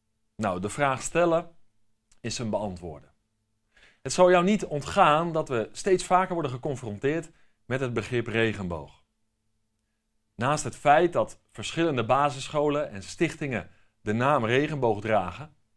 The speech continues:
wordt er in de politiek gesproken over een regenboogakkoord, zien we regenboogzebrapaden in steden en voeren bedrijven een marketingstrategie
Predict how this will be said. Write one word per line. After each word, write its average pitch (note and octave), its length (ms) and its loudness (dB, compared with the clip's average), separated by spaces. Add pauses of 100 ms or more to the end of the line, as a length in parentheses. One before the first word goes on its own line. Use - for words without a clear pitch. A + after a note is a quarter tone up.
(460)
wordt G#3 200 2
er A3+ 80 2
in G#3 100 0
de G3 100 2
politiek E3 520 -2
gesproken F#3 720 0
over B2 280 0
een F#2+ 320 -4 (120)
regenboogakkoord, A2+ 1200 2 (920)
zien F3 260 0
we C#3 120 4
regenboogzebrapaden C#3+ 1600 2
in G2+ 120 -8
steden E3+ 600 0 (600)
en D3 100 -10
voeren A#3 420 2
bedrijven G3+ 640 2 (540)
een A2+ 140 -2
marketingstrategie D#3 1400 -2